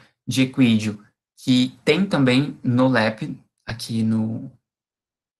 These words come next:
no laboratório do centro, uma outra mandíbula que foi encontrada também de equídeo em Alegrete, que foi publicado há uns anos atrás, e eu tô utilizando como comparativo esse material, né?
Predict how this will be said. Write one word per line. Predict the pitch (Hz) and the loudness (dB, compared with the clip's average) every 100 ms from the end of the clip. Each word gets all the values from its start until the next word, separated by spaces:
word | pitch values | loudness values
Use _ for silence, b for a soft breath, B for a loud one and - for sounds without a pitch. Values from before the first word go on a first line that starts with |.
| _ | _
no | 120 | 0
laboratório | 117 113 117 113 110 113 | 2 4 2 2 0 0
do | 113 | 0
centro, | - 127 135 147 131 113 B B | 0 2 2 0 -6 -6 B B
uma | 131 131 - | 4 4 4
outra | 151 - - 175 | -2 -2 -2 0
mandíbula | 160 151 123 123 147 - | 0 -2 -2 0 0 0
que | |
foi | - 127 | -2 0
encontrada | 131 127 127 117 113 113 113 113 - _ | 2 0 2 2 2 2 -2 -4 -12 _
também | - 113 123 | -2 2 4
de | 131 | 4
equídeo | 127 - 123 120 123 | 2 0 0 2 2
em | 117 | 2
Alegrete, | 110 113 117 110 113 135 185 - _ _ _ _ | 2 0 2 0 0 -2 -6 -8 _ _ _ _
que | 120 | -8
foi | - 127 120 | -4 -2 -2
publicado | 120 113 - 117 | -2 0 2 2
há | |
uns | 117 113 | 2 0
anos | 117 110 | 0 -2
atrás, | 113 - 113 139 143 | -4 0 2 2 2
e | |
eu | 139 | 0
tô | 139 | 0
utilizando | 135 135 135 131 131 139 135 | 0 2 2 4 4 4 2
como | - 131 131 | 2 2 2
comparativo | 135 131 127 135 - 127 123 | 0 0 0 0 0 0 0
esse | - 123 | -2 0
material, | 117 127 135 117 113 | -2 -2 0 0 0
né? | 110 | -6